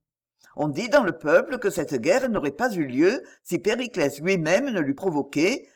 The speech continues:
en soutenant les prétentions des Milésiens. Or, comme Aspasie était de Milée,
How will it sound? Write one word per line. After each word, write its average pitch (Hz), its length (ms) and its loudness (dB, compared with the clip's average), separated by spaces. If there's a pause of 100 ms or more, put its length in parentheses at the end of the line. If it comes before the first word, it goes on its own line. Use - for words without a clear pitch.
(100)
en 156 120 -4
soutenant 262 480 -2
les 139 120 0
prétentions 214 720 -2
des 180 140 2
Milésiens. 139 720 -2 (680)
Or, 185 280 4
comme 277 160 6
Aspasie 185 520 2
était 160 200 2
de 139 100 2
Milée, 139 580 0